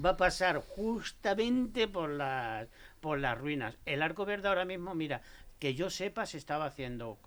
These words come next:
eh, convenios con Getafe para incorporar la, la Lóndiga, se estaba haciendo convenios con Fuenlabrada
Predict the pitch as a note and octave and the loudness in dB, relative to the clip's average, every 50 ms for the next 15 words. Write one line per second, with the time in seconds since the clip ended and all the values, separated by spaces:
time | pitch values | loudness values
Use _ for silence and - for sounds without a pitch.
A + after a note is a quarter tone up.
0 | - - C3+ B2+ B2 B2 A#2+ A2+ A2+ A2 G#2+ G#2 - B2 A2+ B2 C3+ D3 D#3 E3 | -16 -10 -8 -8 -6 -6 -6 -6 -6 -6 -8 -10 -10 -10 -10 -8 -6 -6 -6 -6
1 | F#3+ G3 A3 A3 A3 - - - - - - B2 A#2+ A2+ - - B2+ A#2+ - E3 | -6 -6 -6 -8 -12 -16 -20 -20 -20 -14 -10 -8 -8 -8 -8 -8 -6 -4 -2 -2
2 | E3+ - - G3+ G#3+ B3 - - - - - - - C3+ C#3 C3+ C3 C3 C3 A#2+ | -2 -4 -8 -12 -12 -12 -14 -20 -20 -20 -20 -8 -4 -2 -2 -2 -2 -2 -2 -2
3 | - - B2+ B2 B2+ C3+ C3 C3 C3 C3 B2+ B2+ A#2+ B2 B2 B2 B2 C3 D3+ E3 | -2 -2 -2 -2 -2 -2 -2 -2 -2 -2 -2 -2 -2 -4 -4 -6 -4 -4 -4 -6
4 | F3+ F#3 F#3 G3 A3 A3 A3+ A#3+ - - - - - - - C3 B2 - - D#3+ | -6 -6 -4 -2 -2 -2 -4 -4 -8 -14 -20 -20 -16 -12 -8 -6 -4 -2 0 0
5 | D#3 C#3+ - - D#3 D3+ C#3+ C#3 C3+ C3 B2+ B2+ A#2+ - - C3 C3 C3+ C3 C#3+ | 0 -2 -2 -4 -4 -2 -2 -2 -2 -2 -2 -2 -4 -6 -6 -6 -4 -2 -2 -2
6 | D3 C#3+ C#3 C#3 C#3 B2+ - - - C3 B2+ A#2+ - C#3 C#3 C3 C3 C3 B2+ C#3+ | -2 -2 -2 -2 -4 -4 -8 -8 -8 -8 -8 -6 -6 -4 -4 -4 -2 -2 -2 0
7 | D3+ F3 G3 G3+ A3 A#3 A#3 | 0 0 2 2 0 -2 -4